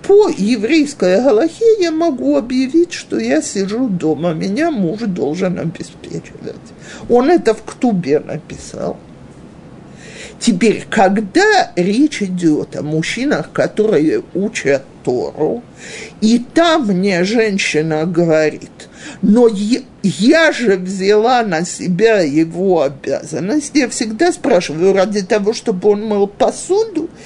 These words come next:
или ради того, чтобы он учил Тору? Если я это на себя взяла ради того, чтобы он мыл посуду, надо было ему заранее об этом сообщить.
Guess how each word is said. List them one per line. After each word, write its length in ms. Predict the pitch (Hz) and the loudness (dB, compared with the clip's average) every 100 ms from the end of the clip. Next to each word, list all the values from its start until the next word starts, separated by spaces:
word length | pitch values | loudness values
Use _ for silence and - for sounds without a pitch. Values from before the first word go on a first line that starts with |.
| - - | -20 -2
или 220 | 254 285 | 4 4
ради 380 | 359 330 214 220 | 4 2 0 -2
того, 360 | 233 170 185 320 | 0 -2 2 0
чтобы 420 | - 285 208 185 | 0 -4 2 2
он 200 | 226 226 | 2 0
учил 500 | 262 - 165 180 220 - | -4 -4 0 0 -2 -8
Тору? 320 | - - - - - - - - - - 196 | -14 -10 -12 -14 -20 -20 -20 -20 -18 -8 0
Если 500 | 220 403 453 415 311 | 4 6 6 4 4
я 260 | 269 202 | 4 2
это 260 | 175 175 185 | 0 0 -2
на 200 | 208 196 | 0 -2
себя 400 | - 180 240 269 | -4 0 2 0
взяла 640 | 226 196 185 180 156 120 | 0 0 2 2 2 0
ради 340 | 165 160 180 170 | 0 0 0 -2
того, 320 | 208 190 269 | 0 0 0
чтобы 380 | - 233 170 175 | -2 -6 0 0
он 180 | 185 | 0
мыл 240 | 170 202 226 | 0 0 0
посуду, 760 | - 202 - - 165 160 214 | 0 -2 -2 -6 -6 -2 -2
надо 380 | 220 240 269 381 | 0 0 0 -2
было 560 | 277 180 233 208 170 190 | -2 -2 0 2 4 4
ему 360 | 226 220 170 | 2 -2 -2
заранее 720 | 170 185 226 196 151 160 160 160 | 0 2 2 2 -2 -4 -4 -2
об 220 | 196 170 | -2 -2
этом 380 | 147 - 151 180 | -4 -4 -6 -4
сообщить. 800 | - 202 196 196 - 480 453 | -2 2 2 -2 -14 -14 -16